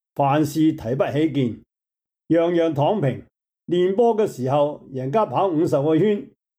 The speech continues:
佢就只係跑二十五個，一減咗一半。人家落力十分嘅，佢只係五成。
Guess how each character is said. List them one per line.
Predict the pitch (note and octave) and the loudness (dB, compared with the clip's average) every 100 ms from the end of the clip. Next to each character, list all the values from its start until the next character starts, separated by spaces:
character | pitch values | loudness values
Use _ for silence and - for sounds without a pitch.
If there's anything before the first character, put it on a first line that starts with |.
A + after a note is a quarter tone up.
| - | -6
佢 | B2+ C#3+ | 0 2
就 | C3+ A2+ | 2 -2
只 | - | -2
係 | D#3 A#2 A2 | 0 0 -2
跑 | - G#2 B2 | -8 -4 -2
二 | C#3 - _ _ _ - | -4 -10 _ _ _ -4
十 | B2+ C3+ | -2 -2
五 | G#2 A#2 | -2 -4
個， | A2+ F#2+ - _ _ - | -4 -4 -10 _ _ -8
一 | - | -4
減 | C#3 B2 D#3 | 0 2 2
咗 | |
一 | D3 A#2 | 2 -2
半。 | G#2 - B2+ _ _ _ _ _ | -10 -12 -20 _ _ _ _ _
人 | C#3 D3 | 2 2
家 | A#3 A#3 G3 - C3 | 4 2 -2 -10 -6
落 | D3+ E3 E3 | 0 0 0
力 | E3 | -4
十 | - D#3 | -2 -2
分 | G#3 G#3 | 0 0
嘅， | E3 D3 - _ _ | 2 0 -2 _ _
佢 | C3+ C#3+ | -4 -2
只 | D#3+ | 0
係 | D#3 A#2 | 0 0
五 | A2+ C#3 | -2 -4
成。 | A#2 | -4